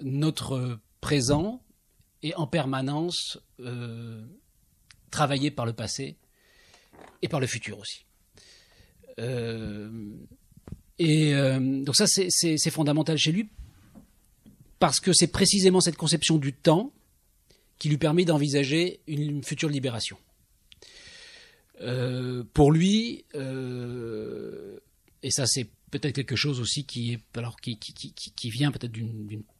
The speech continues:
qui est ancré dans une pensée nasa, hein, qui est, euh, voilà, qui, qui est pas une pure invention, mais, euh, les ancêtres, euh, qui sont enterrés, hein, il le dit. D'ailleurs, c'est,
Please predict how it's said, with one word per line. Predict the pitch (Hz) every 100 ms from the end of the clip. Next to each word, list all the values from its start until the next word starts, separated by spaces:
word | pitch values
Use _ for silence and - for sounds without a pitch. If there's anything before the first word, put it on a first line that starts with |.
| _ _
qui | - 104
est |
ancré | 131 - 147
dans | 120
une | 107 107
pensée | 120 107 120
nasa, | 160 - 117
hein, | 127
qui | -
est, | 123
euh, | 113 - 107 113
voilà, | 107 107 190 - - - - - - _ 160
qui, | -
qui | - -
est |
pas | 110
une | 135 120
pure | 135 123
invention, | 110 117 - 180 226 _ _ - - - _ -
mais, | 143 143 143 143 -
euh, | 143 131 127 127 127 113 110 - - 156
les | 151 156
ancêtres, | 147 - 202 220 - 226 247 -
euh, | 139 135 120 - -
qui | -
sont | 127 147 139 127 127
enterrés, | - 143 160 135 175 - _ - - -
hein, | 107
il | 113
le | 117
dit. | 107 143 202
D'ailleurs, | - 113
c'est, | -